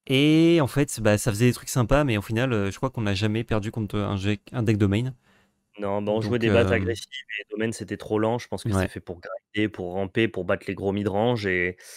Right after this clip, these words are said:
Speaker 2: je pense que les listes sont pas encore abouties. Mais, euh, on se méfie quand même de cette carte-là. Si des
Speaker 1: Ouais.
Speaker 2: decks domaine, ou alors si on est capable de caser cette carte-là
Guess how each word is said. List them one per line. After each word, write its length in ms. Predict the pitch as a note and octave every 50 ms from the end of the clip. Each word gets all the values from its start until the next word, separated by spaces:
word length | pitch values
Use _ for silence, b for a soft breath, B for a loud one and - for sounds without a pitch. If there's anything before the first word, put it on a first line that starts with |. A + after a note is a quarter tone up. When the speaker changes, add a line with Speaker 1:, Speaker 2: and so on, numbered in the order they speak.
| B B B
Speaker 2:
je 100 | B -
pense 160 | - C#3+ -
que 80 | - D3
les 120 | C3+ C3+
listes 160 | D3+ D#3 -
sont 140 | - B2 A#2+
pas 100 | - C#3
encore 220 | C3 B2+ C3+ B2
abouties. 420 | A#2 A#2 A2+ A2+ - - A2+ A2 G#2+
Mais, 240 | G#2+ G#2+ G#2 G#2 G#2
euh, 100 | A2 - - - E2 E2 D#2+ - - - - -
on 100 | D3 D3
se 80 | - -
méfie 240 | F3+ F3+ - G#3+ F#3
quand 80 | -
même 80 | F3 E3
de 60 | D3+
cette 180 | D3 - D3 -
carte-là. 400 | - D3+ - - D3 D3 D#3 E3+
Si 220 | - - - C3
des 100 | A#2 A#2+
Speaker 1:
Ouais. 140 | A#2 G#2+ G#2
Speaker 2:
decks 80 | G2 C#3
domaine, 360 | D3+ D3 D3 D3+ D3+ D3 C#3
ou 200 | - _ - - A#2+
alors 140 | C#3+ D#3
si 100 | - -
on 60 | C3 A2
est 60 | G#2
capable 280 | - B2+ A#2 D3+ D3
de 60 | C3 A2+
caser 300 | - - B2 A#2+ C3 C3+
cette 320 | - - B2 - _ _
carte-là 460 | - C#3 - - - C#3+ C#3+ C#3+ C#3